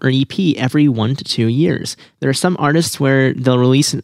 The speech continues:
album every two years for a while, and then all of a sudden they'll disappear for five years. They don't go on hiatus, they don't take a break, they don't break up, they just don't release any music, then they come back. One example of this, I guess, is Rammstein.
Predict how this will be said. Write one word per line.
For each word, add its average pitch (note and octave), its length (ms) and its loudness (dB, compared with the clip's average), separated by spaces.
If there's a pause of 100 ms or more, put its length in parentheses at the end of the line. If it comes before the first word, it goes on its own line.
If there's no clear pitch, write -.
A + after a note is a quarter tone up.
album C3+ 520 2
every B2+ 240 -2
two - 200 0
years C#3 340 2
for - 140 -4
a - 20 2
while, A2+ 140 2
and C#3 80 2
then C#3+ 80 4
all D3 60 2
of C#3+ 40 0
a C#3 40 -4
sudden D3+ 160 2
they'll D3 100 2
disappear D#3+ 400 0
for D3 100 -2
five A2 260 0
years. G#2 260 -8
They A2 100 -2
don't D3+ 180 -2
go D#3+ 80 -2
on D#3+ 100 2
hiatus, C3+ 440 2
they B2 100 0
don't A#2+ 180 -2
take - 140 -2
a C#3+ 60 0
break, A2+ 340 0
they A#2 120 0
don't A#2+ 220 -4
break A#2+ 340 2
up, C#3 260 0 (360)
they C3 120 4
just A#2+ 420 -4
don't A#2+ 220 0
release C3+ 260 2
any C#3+ 80 2
music, C#3+ 280 2
then A#2 140 2
they B2 100 2
come C#3 180 0
back. - 420 -4
One C3+ 200 0
example C#3+ 380 2
of B2 100 -2
this, C#3 160 0
I B2 60 0
guess, C3 220 -2
is B2 380 0
Rammstein. C3 640 -2